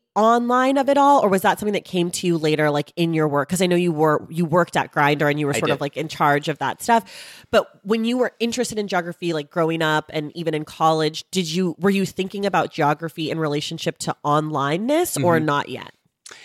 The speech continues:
Speaker 2: It began that way. So I, my first love of geography was the cartographic ways in which we think of maps. I thought maps were
Speaker 1: Okay.
Speaker 2: so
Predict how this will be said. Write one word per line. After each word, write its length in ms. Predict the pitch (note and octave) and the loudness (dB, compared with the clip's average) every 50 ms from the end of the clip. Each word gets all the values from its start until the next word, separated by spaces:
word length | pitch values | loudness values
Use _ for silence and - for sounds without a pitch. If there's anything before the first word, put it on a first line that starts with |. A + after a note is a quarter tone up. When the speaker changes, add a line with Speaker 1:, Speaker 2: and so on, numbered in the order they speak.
| - - - _ | -20 -20 -10 _
Speaker 2:
It 360 | - E3+ E3+ - - - - _ _ _ _ _ _ - C3+ | 0 2 2 0 0 -6 -16 _ _ _ _ _ _ -4 0
began 540 | D3 D3 D3+ C#3 C#3 C#3 A#2 G2 F#2 E2 | 0 0 2 2 2 2 2 0 -2 -6
that 160 | F2+ E2+ - - | -8 -10 -10 -8
way. 140 | D#2 E2 | -10 -8
So 120 | - - - | -6 -4 -2
I, 300 | - C3+ C#3+ C3 - B2+ | -2 0 0 -2 -2 -4
my 140 | - C#3 C3 | -4 -4 -4
first 560 | - - - D3 D3+ D#3+ D#3 - - - - | -4 -4 0 0 0 0 0 -2 -8 -10 -6
love 300 | A2+ A#2 A#2 A2+ A2+ A2 | -2 0 2 2 2 2
of 80 | A#2 G#2 | -2 -4
geography 520 | - A2 G#2+ G2 G2 G2 G#2 G#2 - A2 | -2 0 0 0 0 -2 -4 -6 -6 -6
was 640 | G#2 G2 G2+ G#2 G2+ G2 G2+ G2 F#2+ F#2 - - - - | -6 -2 -2 -2 0 0 -2 -4 -4 -6 -10 -12 -10 -12
the 60 | G#2 | -12
cartographic 680 | - - A2 G2+ G#2 F#2+ - F2+ F2+ - - F#2+ F2+ - | -6 -2 0 0 0 0 -2 -2 -4 -4 -6 -10 -14 -12
ways 160 | F2+ F2+ F#2 | -10 -12 -12
in 60 | F2+ | -12
which 140 | F#2+ F#2 - | -14 -16 -16
we 60 | F#2+ | -16
think 180 | E2 - F2+ F2+ | -16 -16 -16 -18
of 120 | E2 - | -18 -16
maps. 480 | - G#2+ G#2 F#2 E2+ D#2+ - _ - - | -12 -10 -8 -8 -8 -10 -14 _ -16 -12
I 60 | - | -8
thought 180 | G2 - - - | -4 -4 -4 -4
maps 220 | G2 F2 - - | -6 -10 -10 -10
were 60 | - | -10
Speaker 1:
Okay. 80 | C#3+ C3+ | -8 -8
Speaker 2:
so 120 | - G#2 | -8 -8